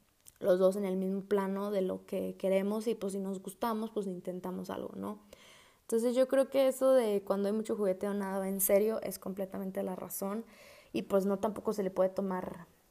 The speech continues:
pues, muy, muy a pecho lo que se dice en, en el ligue,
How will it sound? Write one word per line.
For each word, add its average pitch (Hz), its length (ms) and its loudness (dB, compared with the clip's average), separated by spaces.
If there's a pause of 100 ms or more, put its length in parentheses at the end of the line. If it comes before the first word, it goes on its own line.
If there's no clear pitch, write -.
(180)
pues, 254 180 2
muy, 240 500 -2 (220)
muy 226 160 0
a 233 140 -2
pecho 202 340 -2
lo 196 160 -2
que 190 100 -6
se 185 200 -4
dice 185 540 -6
en, 190 440 -8 (100)
en 190 140 -6
el 185 160 -2
ligue, 208 420 0